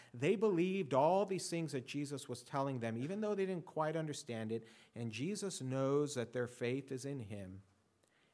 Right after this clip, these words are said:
And Jesus says, "You are clean." They believed the gospel and faith in Jesus alone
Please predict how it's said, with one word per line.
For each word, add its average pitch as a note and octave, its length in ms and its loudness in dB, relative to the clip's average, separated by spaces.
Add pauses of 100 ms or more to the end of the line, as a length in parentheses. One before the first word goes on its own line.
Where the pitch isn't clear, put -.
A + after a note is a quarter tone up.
And A2+ 140 -6
Jesus A#2+ 360 -4
says, G#2+ 640 -2 (720)
"You B2 400 0
are G#2 420 2 (460)
clean." G2+ 540 -4 (720)
They A#2+ 120 -2
believed C3+ 600 0
the A2+ 80 -2
gospel G2+ 640 -4 (920)
and G#2+ 180 -6 (140)
faith A2 340 -2 (920)
in C#3 180 2
Jesus A2 720 -2
alone G#2+ 640 -2